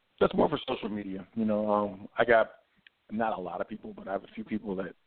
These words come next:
just can't make it to some gigs. I'm just like, "Hey, you know, here we go," you know, and I'll just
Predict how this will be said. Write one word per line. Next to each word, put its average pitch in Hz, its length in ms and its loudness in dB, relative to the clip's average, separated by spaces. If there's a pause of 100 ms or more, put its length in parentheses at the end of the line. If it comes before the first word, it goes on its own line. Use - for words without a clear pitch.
just - 180 -10 (140)
can't 101 240 4
make 98 160 -2
it 101 80 -4
to - 140 -18
some 101 140 2
gigs. 95 280 0
I'm 87 80 -4
just 90 100 -10
like, - 140 -8
"Hey, 107 140 2
you 95 160 -4
know, 98 100 -4
here 107 160 -2
we 143 80 0
go," 170 240 6
you 110 100 -6
know, 107 140 -6
and 101 80 -10
I'll 98 80 -8
just 98 200 -12